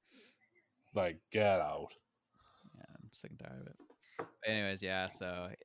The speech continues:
Speaker 2: yeah, just the idea that the government thinks they know what to do with money better than me is kind of laughable. But anyways, that, <laughs>
Speaker 1: <laughs>
Speaker 2: that's that.
Speaker 1: All right, you lead this convo. Where do you wanna go now?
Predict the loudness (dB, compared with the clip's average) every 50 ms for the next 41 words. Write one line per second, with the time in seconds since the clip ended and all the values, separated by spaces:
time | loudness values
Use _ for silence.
0 | -14 -10 -6 -2 -2 -2 -2 -2 -2 0 0 0 2 0 0 0 -2 -4 -6 -6
1 | -4 -4 -4 -2 -4 -6 -6 -8 -10 _ -10 -8 -8 -10 -10 -10 -10 -8 -8 -8
2 | -8 -8 -10 -10 -12 -14 _ -14 -14 -12 -12 -10 -8 -6 -8 -8 -8 -10 -10 -8
3 | -8 -8 -6 -6 -6 -6 -8 -10 -10 -10 -10 -10 -10 -10 -10 -12 -12 -14 -14 _
4 | -12 -10 -10 -10 -10 -12 -16 -20 _ _ -12 -8 -6 -6 -6 -6 -6 -8 -10 -8
5 | -10 -12 -12 _ _ _ -18 -16 -12 -12 -10 -12 -12 _ _ -20 -20 -20 -20 -20
6 | -20 -20 -20 -20 -20 _ _ _ _ _ _ _ _ _ -8 -6 -2 -2 -2 0
7 | 0 0 0 0 -2 -2 -4 -6 -8 -12 -20 -20 -20 -20 _ _ 0 2 4 6
8 | 6 8 8 8 8 8 6 2 2 4 6 6 6 6 6 6 6 6 6 6
9 | 8 8 10 10 8 8 4 -2 -12 -18 -18 -18 -16 -4 2 4 4 6 8 8
10 | 10 12 12 12 12 12 12 8 8 6 2 0 0 2 4 4 6 6 6 6
11 | 6 4 4 2 2 0 0 0 -2 -4 -6 -8